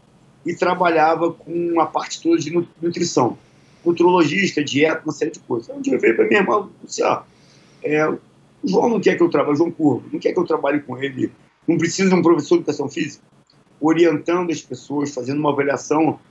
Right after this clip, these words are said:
antropométrica das pessoas, explicando, né, o perfil antropométrico das pessoas e dando uma dica sobre atividade física.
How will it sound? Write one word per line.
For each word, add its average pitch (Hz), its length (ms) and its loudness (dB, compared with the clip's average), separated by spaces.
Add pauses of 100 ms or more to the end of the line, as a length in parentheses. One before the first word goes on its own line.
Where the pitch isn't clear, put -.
(100)
antropométrica 147 760 0
das 131 120 -16
pessoas, 143 400 -8
explicando, 156 680 0 (300)
né, 139 240 -2 (240)
o - 60 -14
perfil 170 480 0
antropométrico 151 760 -2
das 135 140 -8
pessoas - 480 -6
e 139 60 -6
dando 156 220 -4
uma 156 120 2
dica 160 320 -6
sobre - 220 -10
atividade 123 460 -6
física. 151 320 -4